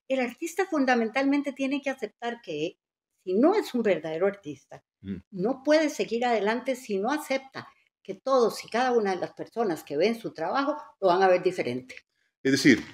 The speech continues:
Speaker 2: para,
Speaker 1: Todo.
Speaker 2: para ser artista, no solamente tiene que ser autocrítico,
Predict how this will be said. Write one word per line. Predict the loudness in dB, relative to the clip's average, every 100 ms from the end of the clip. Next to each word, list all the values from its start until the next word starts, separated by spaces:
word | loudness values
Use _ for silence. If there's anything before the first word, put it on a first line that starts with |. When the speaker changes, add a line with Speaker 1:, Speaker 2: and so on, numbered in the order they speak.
| -20 6
Speaker 2:
para, | 8 8
Speaker 1:
Todo. | 2 -8 _ _ _
Speaker 2:
para | 6 8
ser | 10
artista, | 8 8 2 4 2 2 -4 _ _ _ -6
no | 0
solamente | 4 4 4 0 -2
tiene | -2 -2 0
que | -2
ser | 4 4 6
autocrítico, | 4 4 2 2 2 2 -6 -10 -12